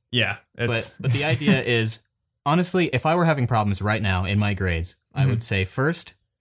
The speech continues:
Speaker 2: how close are the deadlines for dropping and pass fail? How much time do I have before I have to think about, should I do that? If I
Speaker 1: Right.
Speaker 2: have some time, I'm gonna spend the next month or two working on my procrastination, my focus, and my efficiency.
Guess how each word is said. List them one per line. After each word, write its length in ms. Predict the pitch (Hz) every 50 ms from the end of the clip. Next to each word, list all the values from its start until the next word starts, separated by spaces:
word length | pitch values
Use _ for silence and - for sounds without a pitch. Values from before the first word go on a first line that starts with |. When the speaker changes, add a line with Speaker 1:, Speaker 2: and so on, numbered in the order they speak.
| _ _ _
Speaker 2:
how 160 | - 156 156
close 300 | 160 - 165 156 147 -
are 60 | 143
the 100 | 123 127
deadlines 520 | 120 123 117 104 104 95 87 87 87 92 -
for 140 | - 117 101
dropping 340 | 113 101 101 98 110 101
and 120 | 101 98 90
pass 240 | 101 101 95 92 -
fail? 260 | - 98 90 85 87
How 140 | 92 123 127
much 220 | 127 127 123 -
time 220 | - 127 117 117 123
do 120 | 127 131
I 80 | 131 123
have 400 | 123 131 135 139 143 - - _ _ _ _ _ _ _ _ - -
before 420 | 113 120 113 - - 127 123 117 107
I 100 | 104 104
have 240 | 98 107 107 101 -
to 80 | - 101
think 220 | - 110 107 101
about, 400 | 107 98 101 95 95 98 - _ _
should 240 | - - - 113 101
I 120 | 95 92
do 180 | 90 95 90 82
that? 240 | 82 78 82 - - _ _ _ _ _ _ _ _ _ -
If 140 | 123 113 -
I 80 | 113
Speaker 1:
Right. 80 | 120 117
Speaker 2:
have 120 | 123 127
some 160 | - 180 180
time, 360 | 170 131 107 101 104 123 131 - _ _ _ -
I'm 160 | 110 107 110
gonna 140 | 107 113 113
spend 260 | - - 123 117 120
the 40 | 117
next 220 | 113 113 107 -
month 220 | - 120 139 143 -
or 60 | 101
two 340 | - - 98 98 110 113 - _ _ _ _ _ _ _ -
working 340 | 110 113 113 - 120 113 113
on 340 | 107 104 104 101 104 107 - _ _ _ _ _ _ _ _ _ _ - -
my 140 | 113 101 101
procrastination, 760 | - - 107 95 123 110 104 - - 104 104 101 95 - 107
my 120 | 95 92 90
focus, 520 | - 110 104 95 - 104 95 - - - -
and 280 | - 98 92 92 92
my 160 | 90 90 87 90
efficiency. 640 | 90 - 180 180 - 95 - - - - -